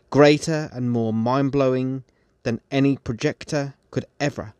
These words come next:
project. As I gazed up at the glowing moon,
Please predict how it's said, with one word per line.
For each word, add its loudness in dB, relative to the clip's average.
project. -6
As 6
I 8
gazed 6
up -4
at -12
the -6
glowing 0
moon, -4